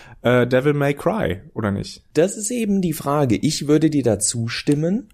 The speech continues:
Speaker 2: womit wir eben genau zu dem Punkt kommen. Ein Spiel, also wa-, worauf ich auch hinaus wollte, ein Spiele leiden darunter, dass es diesen, diesen berühmten Querverweis gibt,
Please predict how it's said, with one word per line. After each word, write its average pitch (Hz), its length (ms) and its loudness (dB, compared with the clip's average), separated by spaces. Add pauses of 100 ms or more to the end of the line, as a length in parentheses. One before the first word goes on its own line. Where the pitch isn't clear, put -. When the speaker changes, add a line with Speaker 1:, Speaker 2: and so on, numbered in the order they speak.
Speaker 2:
womit 123 400 2
wir 165 80 2
eben 151 200 0
genau 131 240 2
zu 160 120 -6
dem 127 160 0
Punkt 214 280 0
kommen. 110 240 -2
Ein 135 340 -2
Spiel, - 240 -6
also 123 220 -2
wa-, 123 180 0
worauf 117 380 -2
ich 139 100 -4
auch 120 80 -6
hinaus 120 380 -2
wollte, 98 500 0 (220)
ein 131 280 0
Spiele 156 340 -4
leiden 131 360 0
darunter, 139 480 2
dass 127 240 0
es 127 140 -2
diesen, 120 340 2
diesen 113 300 0
berühmten 120 500 2
Querverweis 107 840 -2
gibt, - 400 -4